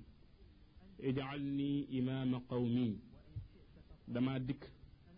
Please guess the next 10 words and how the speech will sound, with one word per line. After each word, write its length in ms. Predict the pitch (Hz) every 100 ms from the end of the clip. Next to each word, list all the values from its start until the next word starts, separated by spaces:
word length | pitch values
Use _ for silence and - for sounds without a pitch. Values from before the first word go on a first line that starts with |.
| - - - - - -
pour 100 | 131
nga 220 | 131 135
def 180 | 131 127
ma 120 | 131 123
yilimaan 460 | 127 127 117 113 - - - - - - - - -
samaw 240 | 127 127 120
xeet, 260 | - 113 - - -
ma 80 | 120
nekk 200 | 120 120
yilimaan 380 | 131 147 135 156